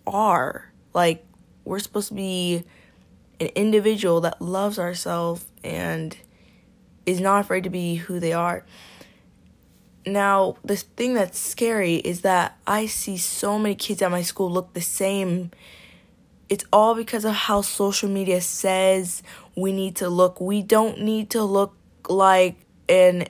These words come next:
Instagram model. We just need to be ourself. We just need to be ourselves.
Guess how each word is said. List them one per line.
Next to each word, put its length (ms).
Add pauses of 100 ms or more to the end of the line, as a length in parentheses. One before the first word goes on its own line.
Instagram 500
model. 480 (1200)
We 400
just 240
need 140
to 60
be 120
ourself. 1000 (1400)
We 420
just 340
need 520
to 100
be 180
ourselves. 960